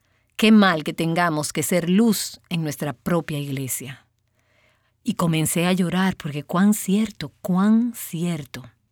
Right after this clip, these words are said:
Y Jesús le dice a la iglesia en Tiatira, en Apocalipsis capítulo dos, versículo veinte, Pero tengo esto contra ti, contra la iglesia, que toleras a esa mujer Jezabel,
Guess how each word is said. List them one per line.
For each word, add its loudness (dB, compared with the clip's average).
Y 4
Jesús 2
le 2
dice 4
a 2
la 0
iglesia 0
en -2
Tiatira, -4
en -4
Apocalipsis 0
capítulo 2
dos, 0
versículo -2
veinte, -8
Pero 4
tengo 4
esto 2
contra -2
ti, -8
contra -6
la -4
iglesia, -4
que 2
toleras 4
a 6
esa 4
mujer 4
Jezabel, -2